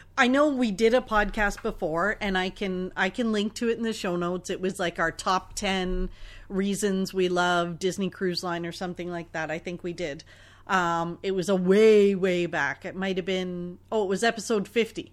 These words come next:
Uh, we did the top ten reasons we love D-, uh, Disney Cruise Line. But I think when we talk about the,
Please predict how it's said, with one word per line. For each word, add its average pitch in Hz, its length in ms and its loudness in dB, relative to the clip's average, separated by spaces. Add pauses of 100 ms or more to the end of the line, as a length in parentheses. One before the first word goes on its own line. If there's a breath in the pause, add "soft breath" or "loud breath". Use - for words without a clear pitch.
(480 soft breath)
Uh, 170 360 -2
we 190 160 -2
did 175 380 -2
the 180 100 -2
top 180 260 -6
ten 175 240 -4
reasons 170 460 -6
we 170 120 -6
love 160 260 -6
D-, - 260 -12
uh, 160 320 -6
Disney 175 340 -8
Cruise 170 300 -8
Line. 127 220 -12 (500 soft breath)
But 196 300 2 (180)
I 208 100 4
think 247 380 -2 (140)
when 220 200 2
we 220 120 2
talk 247 280 6
about 247 280 2
the, 202 380 0